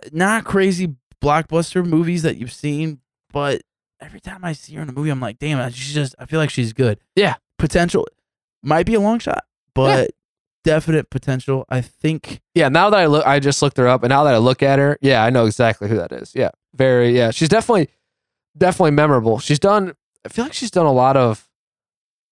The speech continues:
Speaker 2: movie, like, horror type movies that are right up your alley. A couple that you've probably seen or
Speaker 1: Yeah,
Speaker 2: that you
Speaker 1: maybe
Speaker 2: like.
Speaker 1: that's what it is. I don't know. I mean, those weren't even her best performances. I just think that she's gonna be, when the older she gets, I think she's really gonna
Speaker 2: Sure. Yeah.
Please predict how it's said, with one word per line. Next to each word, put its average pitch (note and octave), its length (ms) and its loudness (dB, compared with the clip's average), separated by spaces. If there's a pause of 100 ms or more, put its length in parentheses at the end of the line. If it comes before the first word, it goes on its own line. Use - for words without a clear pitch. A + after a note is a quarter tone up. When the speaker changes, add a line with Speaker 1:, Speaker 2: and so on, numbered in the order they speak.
(340)
Speaker 2:
movie, C#3+ 320 2
like, A#2 160 0
horror B2+ 260 2
type G2+ 240 0
movies A#2+ 260 -12
that A#2+ 100 2
are A2+ 60 4
right A2 200 2
up G#2 120 -6
your G#2+ 160 -2
alley. - 240 -8
A - 40 -20
couple B2+ 340 0
that A#2+ 160 0
you've A#2+ 280 -12
probably A2+ 240 2
seen - 180 -2
or - 20 2
Speaker 1:
Yeah, C3 240 2
Speaker 2:
that A#2+ 80 2
you B2 60 -2
Speaker 1:
maybe - 120 2
Speaker 2:
like. D3 100 2
Speaker 1:
that's B2+ 160 0
what A2+ 100 0
it A2 60 -2
is. A#2 100 -4
I E3 120 0
don't D3+ 160 0
know. A2+ 120 0
I A2 80 2
mean, B2+ 140 0
those D#3+ 180 2
weren't F3+ 140 2
even B2+ 160 0
her C3 80 0
best A2+ 240 -4
performances. A#2 420 -8
I A#2 100 -4
just D#3 180 -8
think C3+ 160 -6
that A#2 100 -2
she's A2+ 280 -6
gonna A2+ 260 0
be, G#2 260 -2
when G#2+ 280 -4
the A2+ 100 -2
older A#2 240 0
she A2 180 -8
gets, G#2 200 -8
I - 80 -8
think A2 180 -8
she's G#2 200 -8
really G#2 260 -4
gonna G2 340 -6 (180)
Speaker 2:
Sure. D3 240 0 (120)
Yeah. E3 180 0